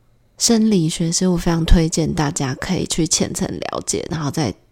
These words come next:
深度了解自己喜欢的地方。然后它主要是在讲你身体的各种系统的运作，然后包含例如说你呼吸系统、你的心血管系统、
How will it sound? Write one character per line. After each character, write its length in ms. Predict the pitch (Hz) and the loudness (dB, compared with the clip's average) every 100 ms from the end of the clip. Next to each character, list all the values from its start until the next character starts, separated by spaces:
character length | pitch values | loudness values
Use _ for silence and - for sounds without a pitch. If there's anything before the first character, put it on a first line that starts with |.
| _ | _
深 260 | - 180 165 | -2 0 2
度 140 | 180 | 2
了 160 | 160 90 | 2 -2
解 160 | - - | -4 -6
自 160 | - | -4
己 120 | 165 143 | -2 0
喜 260 | - - | -2 -2
欢 240 | - 95 - | -4 -4 -2
的 480 | 87 80 50 - - | -4 -4 -6 -10 -6
地 180 | - - | -2 -2
方。 280 | - - 175 - - - - - - - _ _ _ | -2 -6 -6 -8 -10 -12 -12 -16 -20 -20 _ _ _
然 100 | 170 170 | -2 0
后 320 | 175 175 175 - _ - _ - | 0 0 -2 -8 _ -20 _ -8
它 200 | 196 202 | -2 0
主 140 | 196 165 | 0 0
要 60 | |
是 100 | 160 | 0
在 160 | 175 170 | 0 0
讲 280 | - 92 101 | -2 -2 -2
你 120 | 143 | -2
身 260 | 165 156 | -2 -2
体 220 | 175 185 - | -2 -4 -6
的 200 | - - _ | -8 -10 _
各 180 | 196 170 | 0 0
种 280 | 180 95 58 | 0 -6 -2
系 260 | - - 175 | 0 2 0
统 240 | - - | 0 -4
的 100 | - | -2
运 240 | 143 175 156 | 0 0 0
作， 300 | - 147 - | -2 -2 -2
然 100 | 143 | -4
后 80 | 147 | -4
包 180 | - 151 | -4 -4
含 240 | 170 143 | -4 -2
例 60 | 156 | 0
如 80 | 156 | 0
说 100 | 160 | 0
你 160 | 139 | -2
呼 180 | 170 190 | 0 0
吸 220 | 190 180 | 2 0
系 180 | 180 180 | 0 0
统、 300 | 170 180 - - - | 0 -2 -4 -10 -8
你 160 | - 151 | -4 -2
的 40 | |
心 220 | 175 185 | 0 0
血 180 | 202 143 | 0 0
管 240 | 131 139 175 | -2 -4 -2
系 180 | 175 151 | -2 -4
统、 200 | - | -6